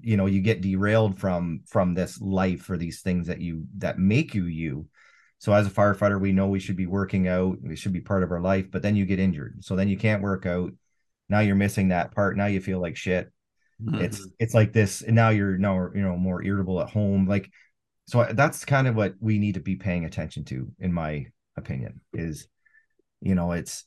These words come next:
Speaker 1: we have to, we have to be able to, uh, give ourselves that, that, that space to, you know, to not be operating at a hundred and ten percent, you know, that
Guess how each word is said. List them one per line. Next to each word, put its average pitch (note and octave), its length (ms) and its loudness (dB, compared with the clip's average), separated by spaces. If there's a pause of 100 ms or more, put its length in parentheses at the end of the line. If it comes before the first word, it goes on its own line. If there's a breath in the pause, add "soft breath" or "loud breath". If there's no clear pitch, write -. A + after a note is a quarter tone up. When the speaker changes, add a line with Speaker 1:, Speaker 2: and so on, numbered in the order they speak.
Speaker 1:
we A2+ 100 0
have A#2 280 4
to, F#2 200 2 (380)
we G#2+ 100 0
have B2+ 280 -2
to A2 80 0
be F#2+ 400 2 (500 loud breath)
able A2 380 2
to, F2 460 -4 (280)
uh, D#2 160 -4
give G2+ 180 0
ourselves F2+ 460 -2
that, E2 260 -2
that, E2 220 -4 (560)
that - 160 -8
space - 680 -2
to, F2 180 -2 (180)
you F#2+ 140 0
know, D#2+ 240 -6 (140)
to G2+ 100 0
not G#2+ 240 4
be G#2+ 100 2
operating F#2+ 480 0
at D#2+ 80 -2
a D2+ 60 -4
hundred F#2 260 0
and D#2+ 120 -4
ten F2 180 -2
percent, - 440 -8 (160)
you F2 120 -8
know, E2 180 -6
that E2+ 220 -6